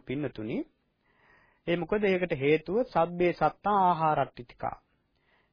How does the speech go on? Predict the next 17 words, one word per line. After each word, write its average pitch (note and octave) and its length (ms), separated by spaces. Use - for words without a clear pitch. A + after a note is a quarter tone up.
සියලුම D3+ 640
සත්වෝ C#3+ 440
යැපෙන්නේ C#3 640
ආහාරයෙන්. A#2+ 840
ආහාරය F3 600
තමයි D3 360
මිනිස්යන්ගේ D#3 720
ප්‍රධානම C#3+ 680
දේ. C#3 240
එතකොට G3+ 360
මේ F3+ 160
ආදි F3 340
කල්පීය D#3 500
මිනිස්සයෝ C3 640
ආපු D#3 300
කාලේ C#3 440
ඉඳලාම C3 600